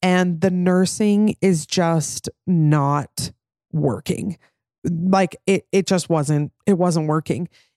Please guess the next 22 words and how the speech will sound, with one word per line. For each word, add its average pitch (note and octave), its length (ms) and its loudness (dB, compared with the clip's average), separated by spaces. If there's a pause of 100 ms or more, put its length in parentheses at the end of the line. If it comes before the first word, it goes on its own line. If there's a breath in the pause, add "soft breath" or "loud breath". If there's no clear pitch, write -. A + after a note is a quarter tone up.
It F#3+ 140 4
wasn't F3+ 440 2
going D3+ 360 2
how D3 360 0 (100)
I C#3+ 440 0 (260)
thought D3 220 0
it - 60 -4
would D3+ 160 -2
go. F#3 380 2 (100)
<laughs> F#3 100 -12
Once F#3+ 340 0
again, A3+ 520 2 (500 loud breath)
I G3+ 100 2
learned D#3+ 300 4
that C#3+ 180 0
lesson. - 380 -2 (420 loud breath)
Baby G#3+ 380 4
is F#3+ 120 0
just, F#3 240 -2 (100)
she's E3+ 260 0
not E3 280 0
latching A3 680 -2